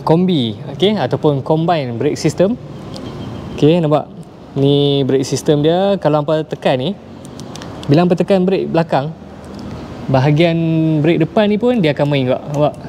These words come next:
Ah, so yang ni lah cara brake, ah, C B S berfungsi lah. Okey,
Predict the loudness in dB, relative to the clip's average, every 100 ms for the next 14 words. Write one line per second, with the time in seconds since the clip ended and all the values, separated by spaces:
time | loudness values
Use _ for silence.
0 | -14 -14 -12 -14 -14 -14 -14 -4 0 2
1 | 2 0 0 2 4 4 2 0 -2 -2
2 | -2 0 0 0 -4 -10 -18 -16 -10 0
3 | 4 4 2 -6 -2 0 2 2 0 2
4 | 4 4 2 -2 -10 -16 0 2 2 0
5 | 2 2 2 -2 -16 -18 -14 0 2